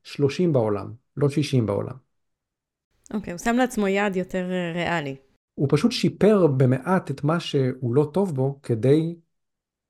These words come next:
Speaker 1: להמשיך ולעשות את הדבר שהוא הכי טוב בו, בצורה הטובה ביותר בעולם.
Speaker 2: זאת אומרת, מה שאתה מתאר פה כרגע זה איזשהו בלנס, נכון? ל-, ללמוד לעשות את האיזון בין הדברים שאני צריכה לשפר לבין ה-,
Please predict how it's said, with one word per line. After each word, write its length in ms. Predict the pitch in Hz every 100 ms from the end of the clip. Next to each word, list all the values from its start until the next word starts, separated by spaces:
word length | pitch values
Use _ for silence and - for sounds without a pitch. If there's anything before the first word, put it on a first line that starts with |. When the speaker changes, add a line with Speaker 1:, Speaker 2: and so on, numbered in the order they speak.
| _
Speaker 1:
להמשיך 460 | 127 113 110 190 156
ולעשות 520 | 131 117 110 170 147
את 120 | 127
הדבר 340 | 107 110 143
שהוא 220 | 143 127 117
הכי 260 | - 165
טוב 280 | 160 147 120
בו, 280 | 113 143 - _ _ _ _ _ _ _ _ _ _ _ _ 131
בצורה 360 | 127 123 113
הטובה 240 | 127 117 120
ביותר 260 | 113 110
בעולם. 320 | 104 107 110 123 - _ _ _ _ _ _ _ _ _
Speaker 2:
זאת 100 | -
אומרת, 220 | 214 233
מה 100 | 262
שאתה 240 | 269 330 262
מתאר 280 | 240 220 240
פה 80 | 269
כרגע 380 | 208 202 240 269
זה 120 | 196
איזשהו 400 | 196 208 - 185
בלנס, 680 | 170 262 170 131 131 - -
נכון? 340 | - 139 208 180
ל-, 280 | - 170 170
ללמוד 260 | 185 233
לעשות 420 | 202 175 - 208
את 120 | 190 185
האיזון 580 | 170 165 196 220 196 202 - _ _ _ _ _ _
בין 400 | 175 170 180 190
הדברים 440 | 180 175 170 196 233
שאני 220 | 220 190
צריכה 340 | 190 185 190
לשפר 500 | 185 185 - - 262
לבין 360 | 240 190 180 180
ה-, 520 | 175 170 170 165 160